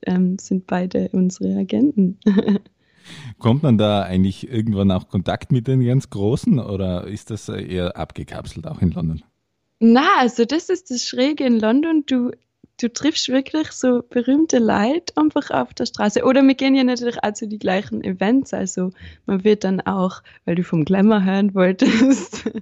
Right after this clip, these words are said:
Speaker 1: <laughs> man wird dann auch zu diesen Press Nights eingeladen oder hat auch selber Press Nights.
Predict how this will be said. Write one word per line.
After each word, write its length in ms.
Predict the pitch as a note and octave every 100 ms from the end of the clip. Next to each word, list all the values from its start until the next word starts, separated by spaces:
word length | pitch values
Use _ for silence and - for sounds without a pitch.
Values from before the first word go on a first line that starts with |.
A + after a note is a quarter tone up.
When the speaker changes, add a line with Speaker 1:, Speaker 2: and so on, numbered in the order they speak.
| -
Speaker 1:
<laughs> 220 | F3+ -
man 120 | F#3+ F3+
wird 100 | F3+
dann 140 | F3+
auch 160 | F3+ -
zu 120 | F3
diesen 320 | F3 F#3 E3
Press 380 | - F#3+ A#3 -
Nights 380 | A3 A3 A3 -
eingeladen 720 | F#3+ G#3+ A3+ G#3+ G3+ G3+ G3+
oder 160 | F#3 F#3+
hat 220 | G3 -
auch 80 | F#3
selber 420 | F3+ F#3+ A3+ G#3+
Press 380 | - G#3+ A3 -
Nights. 480 | G#3+ G3+ G#3+ -